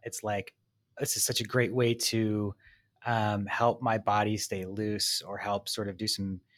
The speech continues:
some nice movement after hiking. It's sort of like, how is this a part of the activity I'm doing? And this time of year, it's more like,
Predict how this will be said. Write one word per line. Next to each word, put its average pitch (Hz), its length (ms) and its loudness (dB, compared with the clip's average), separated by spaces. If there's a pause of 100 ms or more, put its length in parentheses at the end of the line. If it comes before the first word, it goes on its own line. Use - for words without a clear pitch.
(220)
some - 180 -4
nice 110 240 0
movement 110 380 2
after 110 340 2
hiking. 101 520 0
It's 107 120 -6
sort 147 140 6
of 147 80 6
like, 127 280 4 (340)
how 160 260 10
is 147 100 10
this 131 160 6
a 117 60 4
part 120 420 4
of 113 380 6
the 107 260 2
activity 107 500 -2
I'm 92 200 -2
doing? 98 420 0
And 107 100 0
this 123 120 0
time 110 140 0
of 107 60 2
year, 101 140 0
it's 95 160 -6
more 104 140 0
like, 95 260 -2